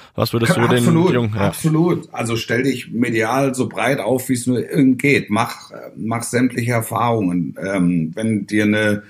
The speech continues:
Speaker 2: Lokalzeitung anbietet, über den örtlichen Dackelclub zu schreiben, dann, dann macht es. Also saug
Speaker 1: Mhm.
Speaker 2: alles auf und geh mit offenen Augen durchs Leben. Und,
Speaker 1: Mhm.
Speaker 2: ähm,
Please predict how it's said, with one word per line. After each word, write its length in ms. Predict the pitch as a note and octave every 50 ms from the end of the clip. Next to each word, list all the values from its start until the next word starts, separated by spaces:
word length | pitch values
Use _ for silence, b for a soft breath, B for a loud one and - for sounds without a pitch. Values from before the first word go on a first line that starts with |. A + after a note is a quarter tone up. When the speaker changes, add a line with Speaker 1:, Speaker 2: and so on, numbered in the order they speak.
| B B B B B B B B B B
Speaker 2:
Lokalzeitung 1300 | G#2+ A2 A2+ A2+ - G#2+ F#2+ C3 C3 - - C3 A#2+ B2 A#2+ C3 B2+ A#2+ A#2+ A#2+ A#2 A2 G2 - - _ _ _ _ _ _ _ _ _ _ _ _ - - _ _ -
anbietet, 600 | - B2 B2 A#2+ A#2+ A#2 A#2 A#2 B2 A#2+ - -
über 220 | A2 A2 A#2 A2+
den 560 | G#2+ A2 G#2+ G#2 G#2+ G#2+ G#2+ G2+ F#2+ E2 - - - A2
örtlichen 380 | A#2 A#2 A#2+ A#2 A#2 A2+ G#2+
Dackelclub 640 | A#2 A#2+ B2 - C3 B2 B2 - - B2+ A#2 A#2+ -
zu 120 | - B2+
schreiben, 640 | A#2 - - G#2 G#2 A2 A2 A#2 A#2+ A#2+ A#2 A2+ A#2
dann, 420 | - A2 A2+ A#2 A2+ A2 G2+ -
dann 180 | - A2 G#2+ G#2+
macht 300 | G#2+ C3 D#3+ - - -
es. 160 | D#2+ - -
Also 240 | - G#2+ G#2 G2+ A2
saug 400 | G2+ F#2 G#2+ A2+ C3+ D3+ D#3 -
Speaker 1:
Mhm. 60 | -
Speaker 2:
alles 260 | - A2+ B2 C3 A#2 A2
auf 300 | - A2+ C3 C#3+ C3+ C3
und 140 | C#3 C3+
geh 100 | B2+ B2+
mit 160 | B2+ B2 A#2+ -
offenen 380 | - A#2 A#2 - B2 A#2 A#2
Augen 380 | G2+ - - A2 A#2+ A#2 B2 A#2+
durchs 200 | A#2 A#2+ A#2 -
Leben. 360 | A2 A2 A#2+ A#2+ G#2+ G2 E2 E2
Und, 300 | - A2 G2 F#2 G2 G2
Speaker 1:
Mhm. 80 | F#2+ F#2+
Speaker 2:
ähm, 300 | G2+ G2+ G2 F#2+ F2 E2+